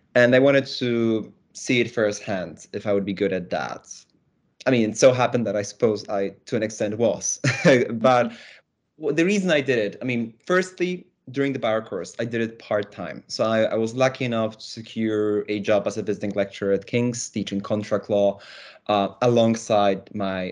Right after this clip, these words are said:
Speaker 1: full-time bar course. And it definitely, uh, and I did it, obviously, just to give back to King's community, but also to perhaps also acquire new skills,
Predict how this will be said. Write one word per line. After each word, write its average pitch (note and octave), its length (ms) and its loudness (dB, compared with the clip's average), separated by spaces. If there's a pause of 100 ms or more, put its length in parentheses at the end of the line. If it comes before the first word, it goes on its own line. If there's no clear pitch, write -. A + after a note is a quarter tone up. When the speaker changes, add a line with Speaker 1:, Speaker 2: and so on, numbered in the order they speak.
(120)
Speaker 1:
full-time G#2 340 -4
bar G2+ 180 4
course. A2+ 460 -2 (320)
And B2+ 80 2
it B2+ 220 0
definitely, B2+ 840 -4 (300)
uh, A2+ 200 -4
and B2 100 -2
I B2+ 60 2
did D3 240 0
it, D3 360 2
obviously, A#2 320 -8
just - 180 -20
to G#2+ 60 -16
give A2 160 -6
back A2+ 200 0
to A2+ 80 -12
King's A2+ 220 -6
community, B2+ 360 -2
but B2 200 4
also B2 600 0
to G#2 340 -8
perhaps A2+ 380 -4
also A2+ 580 -2 (240)
acquire A2 460 2
new A2+ 240 0
skills, A2 760 -2